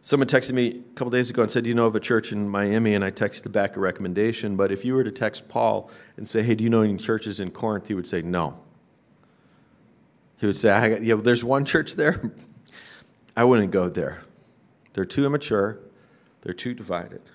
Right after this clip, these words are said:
Here's how immature they were. When it was time for communion at the Lord's table,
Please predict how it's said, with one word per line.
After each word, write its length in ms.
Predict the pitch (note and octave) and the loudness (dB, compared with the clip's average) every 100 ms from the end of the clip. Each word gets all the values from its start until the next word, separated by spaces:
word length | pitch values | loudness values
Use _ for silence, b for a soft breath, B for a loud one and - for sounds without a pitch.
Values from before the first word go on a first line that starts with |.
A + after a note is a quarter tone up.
| _ _ | _ _
Here's 180 | D3 D3+ | -6 -2
how 140 | D#3 | -2
immature 400 | C#3+ C3 - C3+ | -2 -4 -4 -2
they 100 | B2+ | -2
were. 300 | A2 G#2 F#2+ - - - _ b b b b b b _ b b | -2 -4 -4 -10 -20 -20 _ b b b b b b _ b b
When 140 | C3 | 0
it 80 | D3 | 2
was 100 | C3+ | 0
time 360 | - E3+ F#3+ F#3+ | 0 0 2 0
for 140 | F3+ | -2
communion 540 | - D3+ D3+ D#3+ D3 | -2 0 2 0 2
at 120 | B2 A#2+ | 0 0
the 100 | A2+ | -2
Lord's 380 | C3 C#3 C3 | 0 0 -2
table, 520 | - C#3 G#2+ G2 A2 | -4 -2 -2 -6 -8